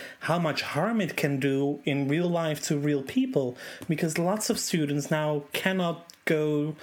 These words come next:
study what they want or can no longer go to the university where they were already pre-admitted, uh, because their final exam results don't reflect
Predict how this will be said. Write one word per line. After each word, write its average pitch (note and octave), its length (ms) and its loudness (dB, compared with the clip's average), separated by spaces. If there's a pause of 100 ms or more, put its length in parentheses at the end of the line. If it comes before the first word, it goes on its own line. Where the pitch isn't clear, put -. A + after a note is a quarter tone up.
(140)
study F3 420 0
what D#3+ 220 0
they E3 100 2
want A3 320 0
or C#3+ 100 2
can E3 260 0
no E3 120 2
longer D#3+ 320 2
go D#3 200 0
to F3+ 120 0
the D#3 80 0
university D#3+ 760 0 (300)
where D3 180 2
they D3+ 140 2
were D3+ 340 0
already D#3 380 0
pre-admitted, D#3 760 0 (220)
uh, C#3 180 0
because C#3+ 640 0 (280)
their D3+ 140 4
final D#3 400 0
exam D3+ 400 0
results C3+ 440 0
don't D3+ 340 0
reflect E3 580 -2